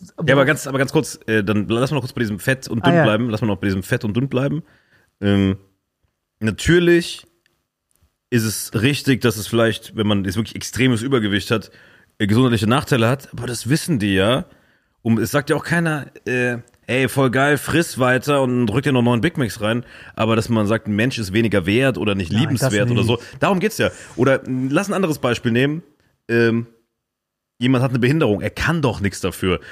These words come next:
Speaker 1: Dann ist die Person trotzdem genauso viel wert wie eine ohne Behinderung, aber sie kann halt nicht bei Olympia mitmachen, sondern Paralympics dann. Also ich find's vollkommen richtig, dass man Leute mit egal welchem Handicap, ob jetzt kognitiv, körperlich, dünn, dick, schön, hässlich ist das beste Beispiel.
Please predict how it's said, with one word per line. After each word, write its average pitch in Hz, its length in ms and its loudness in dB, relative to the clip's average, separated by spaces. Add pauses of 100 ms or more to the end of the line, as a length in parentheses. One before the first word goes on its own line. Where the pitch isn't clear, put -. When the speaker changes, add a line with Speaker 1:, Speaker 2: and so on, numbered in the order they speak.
(120)
Speaker 1:
Dann 104 100 -4
ist 123 100 -4
die 123 60 -4
Person 123 300 2
trotzdem 135 320 -4
genauso 123 340 2
viel 127 120 2
wert 120 160 0
wie 117 100 2
eine 113 120 0
ohne 170 200 0
Behinderung, 110 420 2
aber 104 100 -4
sie 110 80 -4
kann - 140 -4
halt 139 120 -6
nicht 135 140 -2
bei - 80 -4
Olympia 156 280 2
mitmachen, 82 420 -2 (160)
sondern 104 200 -2 (140)
Paralympics 95 480 -2
dann. - 200 -2 (300)
Also 110 140 2
ich 123 80 0
find's 175 200 -2
vollkommen 175 420 0
richtig, 160 500 0 (280)
dass 117 180 -2
man 123 140 2
Leute 147 280 2
mit 131 140 0
egal 131 280 0
welchem 139 220 0
Handicap, 123 480 0
ob 110 120 -6
jetzt 113 120 -4
kognitiv, 131 580 0
körperlich, 127 680 0
dünn, 131 580 0
dick, 131 340 0
schön, 135 580 2 (340)
hässlich 151 480 -2
ist 117 100 -6
das 101 100 -8
beste 98 300 -2
Beispiel. 85 520 -2